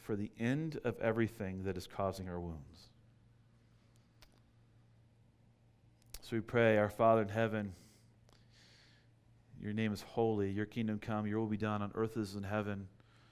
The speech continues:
Give us this day our daily bread. Forgive us of our sins." We, we need to be forgiving other people the way you've forgiven us. And we say, "Lead us not into temptation, but deliver us from evil."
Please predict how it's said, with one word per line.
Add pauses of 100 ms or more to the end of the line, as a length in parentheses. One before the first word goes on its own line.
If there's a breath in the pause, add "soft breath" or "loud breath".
(580 soft breath)
Give
us
this
day
our
daily
bread.
Forgive
us (200)
of
our
sins." (1300 soft breath)
We,
we
need
to
be
forgiving
other
people
the
way
you've
forgiven
us.
And
we
say,
"Lead
us
not
into
temptation,
but
deliver
us
from
evil."